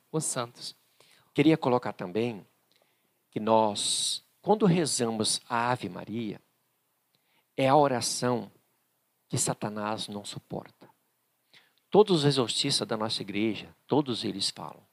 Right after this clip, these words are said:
Speaker 2: Existe o exorcista maior, exi-, existe o exorcista menor, né? A oração do exorcismo maior e menor. Mas eles dizem que a oração que Satanás estremece e sai é quando rezam a Ave Maria.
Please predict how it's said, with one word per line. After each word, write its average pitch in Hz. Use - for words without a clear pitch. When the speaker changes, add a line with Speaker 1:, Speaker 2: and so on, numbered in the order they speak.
Speaker 2:
Existe 123
o -
exorcista 104
maior, 101
exi-, 107
existe 110
o -
exorcista 101
menor, 101
né? 117
A 104
oração 110
do 117
exorcismo 98
maior 92
e -
menor. 95
Mas 107
eles 113
dizem -
que -
a 113
oração 127
que -
Satanás 110
estremece 104
e -
sai 107
é -
quando 110
rezam 98
a 90
Ave 90
Maria. 85